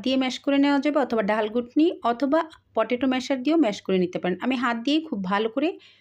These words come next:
জলপাইগুলো বিচি ছাড়িয়ে নিব। চাইলে কিছু বিচি রেখে দিতে পারেন আর কিছু বিচি ফেলে দিতে পারেন।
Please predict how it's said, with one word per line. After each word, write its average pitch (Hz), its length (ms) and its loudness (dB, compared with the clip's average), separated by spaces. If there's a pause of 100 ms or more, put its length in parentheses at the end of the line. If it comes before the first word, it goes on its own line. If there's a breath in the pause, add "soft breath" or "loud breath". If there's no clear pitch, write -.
(160 loud breath)
জলপাইগুলো 240 540 0
বিচি 202 260 -4
ছাড়িয়ে 185 380 -2
নিব। 160 160 -2 (500 soft breath)
চাইলে 285 280 2
কিছু 294 300 -6
বিচি 240 360 -4
রেখে 214 260 -2
দিতে 269 200 -4
পারেন 302 300 0
আর 202 180 -4
কিছু 226 260 -8
বিচি 233 300 -4 (120)
ফেলে 220 260 0
দিতে 190 240 -6
পারেন। 165 260 -4